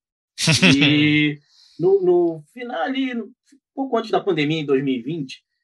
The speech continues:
Speaker 2: tava um, uma fase muito específica ali, né, de derrubar o nome recursos humanos. Recursos humanos, cara, não pode usar a palavra recursos. E aí foi um tal das empresas criarem, é, área de gente de gestão, área de pessoas, área disso, daquilo,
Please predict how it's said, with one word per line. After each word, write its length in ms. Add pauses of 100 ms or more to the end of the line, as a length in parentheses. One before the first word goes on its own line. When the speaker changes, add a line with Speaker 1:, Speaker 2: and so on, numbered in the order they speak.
(160)
Speaker 2:
tava 340
um, 520
uma 180
fase 300
muito 220
específica 760
ali, 240
né, 200
de 500 (300)
derrubar 680
o 60
nome 280
recursos 480
humanos. 320
Recursos 400
humanos, 380
cara, 200
não 280
pode 320
usar 220
a 40
palavra 340
recursos. 520 (340)
E 60
aí 160
foi 160
um 140
tal 180
das 200
empresas 460
criarem, 600 (300)
é, 320
área 280
de 100
gente 260
de 60
gestão, 540
área 280
de 120
pessoas, 640
área 260
disso, 320
daquilo, 480